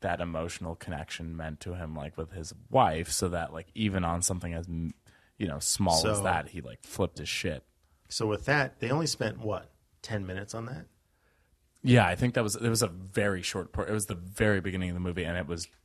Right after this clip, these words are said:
Speaker 1: done.
Speaker 2: It
Speaker 1: Like
Speaker 2: was, like, ten minutes. It's like, oh, yeah, like, they showed, like, his wife was dying. I get that. That's, I
Speaker 1: Right.
Speaker 2: feel bad for him.
Speaker 1: Right, right, right.
Speaker 2: "Oh, she bought him a dog. Oh, that's very sweet. Oh, no, they killed the dog." It's like, "Oh, I feel bad about that." Like, I,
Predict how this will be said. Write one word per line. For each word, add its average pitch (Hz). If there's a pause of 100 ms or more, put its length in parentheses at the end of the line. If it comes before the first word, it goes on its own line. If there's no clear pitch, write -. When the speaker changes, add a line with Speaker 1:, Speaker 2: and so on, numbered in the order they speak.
(160)
Speaker 1:
done. 76 (120)
Speaker 2:
It -
Speaker 1:
Like 107
Speaker 2:
was, 101 (260)
like, 123
ten 143
minutes. 92
It's 107
like, 113
oh, 120
yeah, 104
like, 107
they 120
showed, 117
like, 110
his 110
wife 101
was 123
dying. 98
I 98
get 104
that. 98
That's, 107
I 131
Speaker 1:
Right. 123
Speaker 2:
feel 120
bad 92
for 143
him. 127
Speaker 1:
Right, 90
right, 95
right. 76
Speaker 2:
"Oh, 107
she 101
bought 101
him 104
a 117
dog. 95
Oh, 95
that's 104
very 104
sweet. 90
Oh, 104
no, 95
they 101
killed 107
the 107
dog." 101
It's -
like, 107
"Oh, 98
I 95
feel 113
bad 95
about 90 (100)
that." -
Like, 110
I, 117